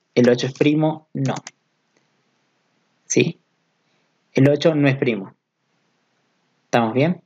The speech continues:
Bueno, acá obvio que no me dice el algoritmo no es primo porque yo le saqué la parte del else, ¿sí? Porque no puse nada,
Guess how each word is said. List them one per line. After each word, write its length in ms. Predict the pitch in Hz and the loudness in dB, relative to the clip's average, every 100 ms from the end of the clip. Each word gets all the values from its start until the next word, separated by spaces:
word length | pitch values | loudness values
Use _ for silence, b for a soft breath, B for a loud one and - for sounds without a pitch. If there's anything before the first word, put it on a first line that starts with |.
| _ _ _ _ _ _ _ _ _ _ _ - | _ _ _ _ _ _ _ _ _ _ _ 0
Bueno, 180 | 135 | 2
acá 200 | 131 165 | 4 4
obvio 220 | 156 165 143 | 4 4 2
que 80 | |
no 80 | 139 | 2
me 100 | 135 | 0
dice 280 | 131 135 147 | -2 -2 0
el 80 | 123 | 0
algoritmo 440 | 113 113 127 127 | 0 0 0 0
no 80 | 120 | -2
es 100 | 117 | -2
primo 300 | - 156 151 | 2 2 4
porque 260 | 139 127 113 | 0 -2 -2
yo 120 | 120 | -2
le 100 | 120 | -2
saqué 320 | 113 110 131 | -6 -2 2
la 140 | 127 | 2
parte 280 | 123 120 120 | 2 0 0
del 160 | 107 113 | 0 2
else, 360 | 127 120 113 | 2 0 -10
¿sí? 320 | 101 120 131 - _ _ | -8 -8 -10 -14 _ _
Porque 600 | - 117 - 120 127 123 120 _ _ - | -6 -2 2 4 4 0 -6 _ _ -4
no 220 | 123 117 | 2 2
puse 220 | 113 113 | 2 2
nada, 300 | 139 147 107 | 2 2 -2